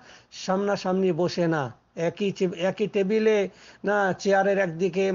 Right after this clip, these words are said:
আপনি আর, আ, টেবিলের অন্যদিকে একটা চেয়ারে সেই শিক্ষক বসবেন আর এভাবে পড়াশোনা করবেন, যে না, এটা হারাম, এটা নাজায়েজ,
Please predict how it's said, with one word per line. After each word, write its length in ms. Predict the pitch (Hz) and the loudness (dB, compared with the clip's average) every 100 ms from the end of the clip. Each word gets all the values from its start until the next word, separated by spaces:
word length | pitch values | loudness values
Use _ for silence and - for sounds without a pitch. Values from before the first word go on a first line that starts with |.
| 180 | 0
আপনি 360 | 175 175 190 | -2 0 2
আর, 400 | 180 175 180 170 | 2 2 0 2
আ, 240 | 180 175 170 | 2 2 2
টেবিলের 380 | 185 175 180 180 | 0 0 0 0
অন্যদিকে 540 | 180 180 180 165 170 | 2 2 2 0 -2
একটা 260 | 185 175 185 | -2 -2 -4
চেয়ারে 400 | - 175 175 175 | -2 0 0 0
সেই 160 | 175 175 | -2 -4
শিক্ষক 400 | 185 - 180 156 | -4 -2 -4 0
বসবেন 440 | 175 170 170 175 165 - - - | -2 -2 0 0 -2 -8 -20 -10
আর 120 | 156 | -2
এভাবে 380 | 170 175 175 165 156 | 0 2 0 0 0
পড়াশোনা 380 | 165 160 165 | -2 -2 -4
করবেন, 340 | 156 165 160 165 | -2 0 0 0
যে 140 | 160 | 0
না, 120 | 165 | -2
এটা 140 | 156 160 | -2 -4
হারাম, 480 | - 165 180 190 175 | -2 0 2 0 -2
এটা 200 | 147 156 | -4 -4
নাজায়েজ, 540 | 143 127 127 120 - | -4 -4 -4 -6 -10